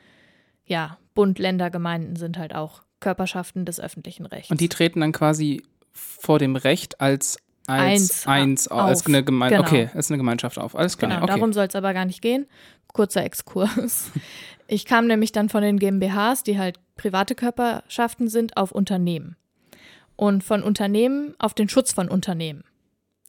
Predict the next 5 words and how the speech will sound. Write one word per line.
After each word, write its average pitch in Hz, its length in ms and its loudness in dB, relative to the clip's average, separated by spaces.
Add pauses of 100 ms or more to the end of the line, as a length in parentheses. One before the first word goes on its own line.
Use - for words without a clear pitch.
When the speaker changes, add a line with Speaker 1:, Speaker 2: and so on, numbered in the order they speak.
Speaker 1:
Im 240 300 0 (100)
In- 202 140 2
und 196 160 0
Ausland. - 480 -8 (840)
So. - 260 -6